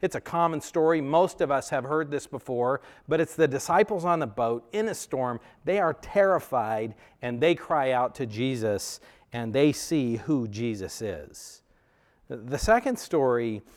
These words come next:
is a story about two men who are possessed by demons. And one of those men,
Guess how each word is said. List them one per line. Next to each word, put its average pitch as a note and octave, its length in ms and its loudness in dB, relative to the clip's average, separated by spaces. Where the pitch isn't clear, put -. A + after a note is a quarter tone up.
is C#3+ 160 2
a C3 60 -2
story G#3 320 4
about C#3 320 2
two A3 160 0
men D#3 300 -2
who D#3+ 160 0
are C#3 100 4
possessed C#3 680 0
by B2+ 260 -2
demons. A2 880 -8
And D3 420 0
one D3 320 4
of G#3 100 2
those D3 280 2
men, B2+ 500 -6